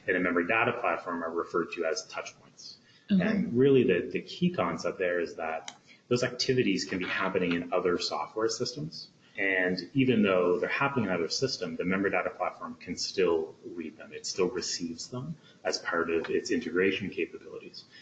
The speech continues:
Speaker 1: So even though you're using, let's say, a, a learning management system, um, that meets your needs, if someone completed a course in that L M S, through the integration, um, the member data platform would know. It would write on that person record that at this date and time, this person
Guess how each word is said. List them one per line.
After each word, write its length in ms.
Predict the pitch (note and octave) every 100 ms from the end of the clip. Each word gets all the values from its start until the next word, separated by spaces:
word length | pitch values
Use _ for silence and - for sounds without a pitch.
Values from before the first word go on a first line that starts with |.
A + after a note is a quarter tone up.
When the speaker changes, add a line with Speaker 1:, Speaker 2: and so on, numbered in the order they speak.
| -
Speaker 1:
So 140 | - F2+
even 200 | F2 F2
though 80 | E2+
you're 180 | E2+
using, 400 | E2 E2+ E2+ E2
let's 240 | E2 - -
say, 320 | F2+ D#2+ D#2+
a, 340 | D2+ D2+ -
a 20 | E2
learning 300 | F2 E2+ E2+
management 500 | A2 A#2 - F2 -
system, 480 | - - G2 D3+ - - -
um, 300 | - - E2+
that 180 | F2
meets 260 | F#2+ F2+ -
your 140 | F2+
needs, 560 | F#2 C3 C3 G2 F2+ - - - -
if 120 | F#2
someone 260 | - F#2+ F2+
completed 340 | F#2 F#2 F2+
a 60 | D#2+
course 340 | - A#2 A#2
in 80 | G2+
that 160 | F2 E2
L 160 | E2
M 140 | D#2+ D#2+
S, 280 | D#2+ - - - _
through 260 | - C3+
the 160 | B2 G#2+
integration, 880 | F2 F2 E2+ E2+ - B2+ C3 B2 - F2+
um, 280 | F2 E2+ -
the 80 |
member 200 | F#2 F#2
data 180 | F#2 F#2
platform 440 | F2+ E2+ - E2 E2
would 140 | E2+
know. 320 | E2+ E2 D2
It 140 | D#2 D#2+
would 100 | E2+
write 180 | F2 F#2+
on 100 | F2+
that 160 | E2
person 340 | - E2+ - F#2
record 380 | D#2+ - D#2+ - _ - _
that 340 | F2+ D#2+ D#2 - - F2+
at 100 | G2+
this 140 | F#2+
date 200 | G#2+ G#2
and 100 | F#2+
time, 260 | F2 E2 E2
this 100 | -
person 500 | - D#2+ F2 D#2+